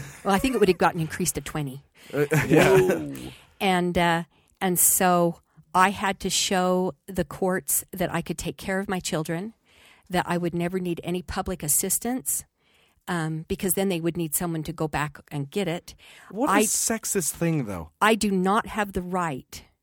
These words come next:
Speaker 2: to waive my children's right to child support. It's not my child support, it's theirs. And so for me to get that push through, I think at this point,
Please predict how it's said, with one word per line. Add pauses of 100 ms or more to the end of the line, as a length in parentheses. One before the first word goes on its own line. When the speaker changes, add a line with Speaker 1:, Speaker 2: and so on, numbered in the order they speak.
(520)
Speaker 2:
to
waive
my
children's
right
to
child
support.
It's
not
my
child
support,
it's
theirs. (580)
And
so
for
me
to
get
that
push
through, (1160)
I
think
at
this
point,